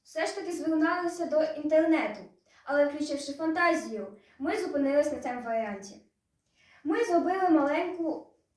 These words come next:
сумочку, в якій буде вміщатися польова пічка. Вона в-, підходить усім вимогам. По всім розмірам вона також підходить. Вона зроблена із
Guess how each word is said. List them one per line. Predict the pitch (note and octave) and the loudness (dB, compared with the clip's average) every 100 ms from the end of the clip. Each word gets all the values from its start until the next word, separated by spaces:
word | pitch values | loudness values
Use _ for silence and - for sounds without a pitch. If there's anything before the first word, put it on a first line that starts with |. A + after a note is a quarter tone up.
| _ | _
сумочку, | - - A#3+ A#3 A#3+ - | -14 -6 -6 -6 -12 -12
в | D#4 D#4 - _ _ _ _ | -8 -8 -12 _ _ _ _
якій | C#4 C#4 F4 G#4+ | -10 -8 -6 -4
буде | E4+ E4+ D#4+ C#4+ - - - - | -2 2 4 4 2 0 -8 -16
вміщатися | B3+ C4+ - D#4 E4+ F#4 - D4+ C4 | -8 -8 -4 -2 -2 -4 -2 -2 -2
польова | C4 C4 C#4+ | -4 -4 -4
пічка. | D4+ C#4 B3 - F3+ F3+ - _ _ _ _ | -4 -6 -10 -10 -14 -14 -20 _ _ _ _
Вона | B3+ C#4 C#4 D4+ G4 A#4+ - | -10 -6 -4 -2 -4 -6 -12
в-, | B3+ - _ _ | -18 -20 _ _
підходить | C#4 - E4 F4+ D4+ | -14 -4 -2 -2 -4
усім | C#4+ D#4+ D#4+ | -6 0 2
вимогам. | D4 D4+ C4+ G#3+ G#3 - _ _ _ _ _ | 4 2 0 -2 -6 -14 _ _ _ _ _
По | - | -2
всім | D4 D4+ F#4 D#4+ E4 | -2 0 2 4 2
розмірам | A4+ F#4 E4+ D4 | 0 -2 -2 0
вона | C4+ C4 | -2 -4
також | C4+ D#4 E4 | -6 -6 -8
підходить. | - E4 - D4 A3 F#3 - - _ | -10 -12 -6 -4 -2 -4 -10 -20 _
Вона | B3+ D#4+ F4 D4+ | -4 0 2 2
зроблена | C#4+ E4+ F4+ F4 - - | 2 0 0 -2 -4 -4
із | C#4+ C#4 - | -6 -6 -12